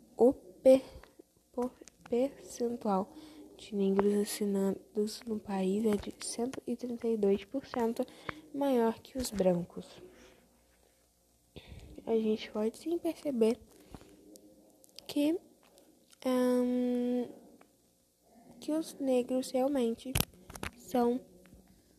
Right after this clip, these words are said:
é, como não, não sei como que eu posso falar isso, são prejudicados até na,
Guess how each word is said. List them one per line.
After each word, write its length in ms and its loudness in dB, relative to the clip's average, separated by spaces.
é, 380 6
como 240 -2
não, 180 2
não 180 0
sei 220 -2
como 160 0
que 60 -2
eu 60 0
posso 240 -2
falar 300 4
isso, 220 2
são 240 2
prejudicados 880 6
até 300 8
na, 180 6